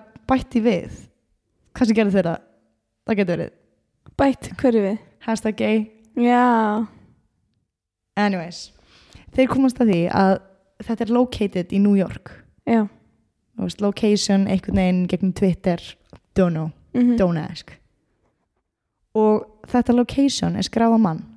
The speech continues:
Speaker 1: að nafni David DeMarco, DeMarco. David DeMarco er kennari í menntaskóla.
Speaker 2: Mhm. Nei, hann er aðstoðarskólastjóri.
Speaker 1: Hann er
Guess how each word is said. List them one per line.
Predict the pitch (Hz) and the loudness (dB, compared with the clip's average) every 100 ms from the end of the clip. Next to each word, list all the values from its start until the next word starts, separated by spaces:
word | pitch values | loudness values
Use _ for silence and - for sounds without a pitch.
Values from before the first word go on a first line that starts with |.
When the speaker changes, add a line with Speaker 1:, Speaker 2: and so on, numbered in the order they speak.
| _ | _
Speaker 1:
að | - 190 | -4 -2
nafni | 180 175 170 _ - | -2 -2 -6 _ -4
David | 175 170 165 165 - - _ _ _ _ _ - | 0 0 0 -4 -6 -20 _ _ _ _ _ -4
DeMarco, | 165 160 160 160 - - - - _ _ _ _ _ - | -2 0 -2 -4 -6 -8 -10 -14 _ _ _ _ _ -4
DeMarco. | 175 170 165 - - - _ _ _ _ _ _ _ _ _ _ _ _ _ _ _ _ _ _ _ _ _ _ - | 0 0 0 -2 -6 -12 _ _ _ _ _ _ _ _ _ _ _ _ _ _ _ _ _ _ _ _ _ _ -2
David | 226 240 190 | 4 6 4
DeMarco | 180 165 160 160 170 - _ _ _ _ | 0 -4 -2 -2 -4 -8 _ _ _ _
er | 185 180 - _ - | -2 -2 -4 _ -8
kennari | - 214 165 165 170 - _ _ _ _ _ _ _ _ _ | 2 2 2 -2 -8 -14 _ _ _ _ _ _ _ _ _
í | 190 | 2
menntaskóla. | 185 175 175 - - 170 - - - | 2 2 -4 -8 -16 -18 -20 -16 -4
Speaker 2:
Mhm. | 226 214 208 214 - - - - | 0 0 0 -4 -10 -20 -16 -4
Nei, | 233 | 0
hann | 226 233 | 2 2
er | 214 208 - | 0 -4 -2
aðstoðarskólastjóri. | 269 285 277 - 233 226 - - 269 240 208 - - 180 | 0 2 -2 -2 0 0 0 -2 0 0 -4 -6 -8 -8
Speaker 1:
Hann | 170 190 | -6 -4
er | 185 | -4